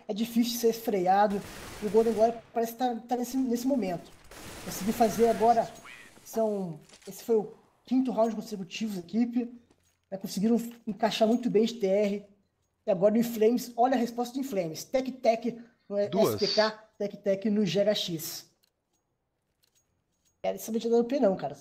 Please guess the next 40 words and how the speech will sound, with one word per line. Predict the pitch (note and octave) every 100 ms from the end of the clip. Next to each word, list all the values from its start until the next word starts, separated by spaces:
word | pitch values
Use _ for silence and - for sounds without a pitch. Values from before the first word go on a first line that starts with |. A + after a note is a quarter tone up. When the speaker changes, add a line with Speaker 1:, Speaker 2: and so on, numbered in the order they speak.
| -
Speaker 1:
Quer | E3
jogar | E3+
de | F3+
tec-tec. | G#3+ G#3+ - D3+ - - - _ _ _ _ _ _ - _ _ - - _
Speaker 2:
E | B2+ E3+ G3+ D4+ -
a | D3+
tec-tec | - D#3 - - C3+ C#3+ D#3
do | C3
Gol, | B2 A2+ B2+ C#3+ - - -
ambas, | A2+ A2 C#3+ F#3 D3 A#2
a |
de | A#2
C | - B2
T | - B2+ C3
e | -
a | A#2
de | A2+
T | -
R, | A#2 B2+
são | C#3+ F3
muito | D#3 C#3+ F#3+ A#3
boas, | D#3 C3 A#2
né? | B2+ C3+ B2
No | B2+
um |
ponto | C3+ C#3+ -
seis | C#3+ D3 E3 - - _ _ _
era | - B2+
só | C#3 - E3
a |
de | F3
T | -
R | D3 C#3 C#3
que | C3+
era | B2 A2+
mais | A2+ B2
usada, | A#2+ A#2 B2+ C#3+
e | C#3+
mesmo | C#3+ D#3 F#3+
assim | F3 - D3+